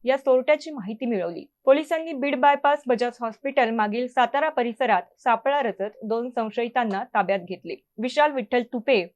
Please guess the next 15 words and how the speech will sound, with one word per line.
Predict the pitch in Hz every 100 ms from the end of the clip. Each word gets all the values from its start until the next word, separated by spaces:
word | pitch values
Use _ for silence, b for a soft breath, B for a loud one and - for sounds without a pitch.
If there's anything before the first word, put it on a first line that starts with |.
| _ -
आणि | 220 233
आबिद | - 226 202 - -
अनीस | 220 220 247 -
पटेल | 202 196 180 - _ -
अशी | 240 - 262 -
अटक | 226 294 -
करण्यात | 247 226 226 -
आलेल्या | 214 214 220 226
आरोपींची | 196 196 202 190
नावे | 247 175 180
आहेत, | 175 - _ _ -
तर | 233 233
तपासादरम्यान | 240 247 277 269 269 269
आरोपींनी | 277 - 254 277 285 285
गुन्ह्याची | 233 226 220 220